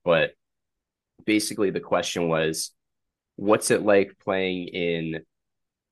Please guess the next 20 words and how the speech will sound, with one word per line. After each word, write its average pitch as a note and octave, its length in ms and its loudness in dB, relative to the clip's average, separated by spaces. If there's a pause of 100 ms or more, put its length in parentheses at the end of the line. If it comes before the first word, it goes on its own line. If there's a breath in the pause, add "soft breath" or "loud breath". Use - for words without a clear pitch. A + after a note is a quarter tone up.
(280)
windy G#2+ 480 0
conditions E2+ 680 -6
in E2+ 100 -6
Chicago?" D#2 800 0 (420)
And, F#2 180 -4 (180)
and G2 200 -4
every B2+ 520 0 (220)
journalist A2+ 760 -2
there G#2 500 0 (520)
just - 300 -8 (100)
put A2+ 200 -2
his, G2+ 220 -6 (160)
his G#2 240 -2
or F#2 100 0
he-, G2+ 240 0
her G2 200 2
head F#2+ 260 0
down G2+ 320 0
and E2+ 180 -4
was E2 200 -10